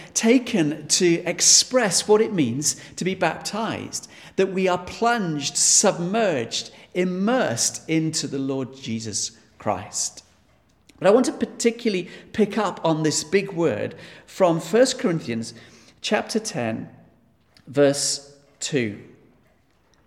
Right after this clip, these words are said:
and three. "They were all baptized into Moses in the cloud and in the sea. They were all, they all ate the same spiritual food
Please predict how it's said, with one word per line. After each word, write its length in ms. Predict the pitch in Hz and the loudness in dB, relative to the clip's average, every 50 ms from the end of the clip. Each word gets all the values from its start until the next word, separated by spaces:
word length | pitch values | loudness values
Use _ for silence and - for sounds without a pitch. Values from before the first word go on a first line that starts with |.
| _ _ _ - | _ _ _ -6
and 240 | 139 131 120 113 117 | -4 -4 -2 -4 -6
three. 340 | - - - 117 110 95 87 - - - _ _ _ _ _ _ _ _ _ _ _ _ _ _ _ _ _ _ _ _ _ _ _ _ _ _ _ _ _ _ _ _ _ _ _ _ _ - | -8 -6 -4 -2 -2 -2 -4 -10 -18 -20 _ _ _ _ _ _ _ _ _ _ _ _ _ _ _ _ _ _ _ _ _ _ _ _ _ _ _ _ _ _ _ _ _ _ _ _ _ -4
"They 220 | 156 127 208 226 220 | 4 8 8 10 10
were 120 | 208 214 | 10 10
all 300 | 214 220 220 254 294 294 | 10 10 8 8 8 8
baptized 800 | - 247 214 - - - - 233 185 143 123 127 127 127 - - - - | 6 2 0 0 0 -4 -4 -2 0 0 0 -2 -2 -6 -8 -6 -2 2
into 280 | 208 226 233 - 269 | 2 4 4 4 2
Moses 760 | 202 175 156 139 123 113 104 104 110 110 107 - - - - - | 2 2 2 2 2 2 0 -4 -6 -6 -6 -6 -8 -8 -8 -4
in 180 | 139 147 151 | -2 -2 0
the 60 | 147 147 | -2 -2
cloud 640 | 151 - - 156 139 127 113 107 98 107 151 - - - _ _ _ _ _ - | -4 -4 -4 -4 -2 -2 -4 -4 -6 -8 -10 -12 -14 -18 _ _ _ _ _ -6
and 180 | 135 135 127 | -4 -2 0
in 140 | 127 120 113 | 0 0 -2
the 60 | 113 | -2
sea. 420 | 110 - - 113 113 104 107 - - - - _ _ _ _ _ _ _ _ _ _ _ _ _ _ _ - | -2 -4 -4 -4 -4 -6 -8 -10 -16 -20 -20 _ _ _ _ _ _ _ _ _ _ _ _ _ _ _ 6
They 120 | 165 160 | 8 8
were 160 | 160 175 180 | 10 8 8
all, 340 | - - 190 202 202 208 196 | 6 4 4 6 6 6 6
they 180 | 202 180 170 170 | 4 4 4 4
all 300 | 180 196 214 233 220 202 | 6 6 8 8 8 8
ate 200 | 185 170 - - | 6 2 0 -2
the 60 | 151 | -4
same 420 | - - - 190 185 190 208 185 170 | -2 -2 0 0 0 0 -2 -2 -2
spiritual 640 | - - - - - 190 180 180 175 - - 165 | -2 -2 -4 -4 -2 -2 -2 -2 -2 -6 -8 -10
food 440 | - - - - 143 120 110 110 110 | -10 -8 -4 -2 -2 -2 -2 -4 -6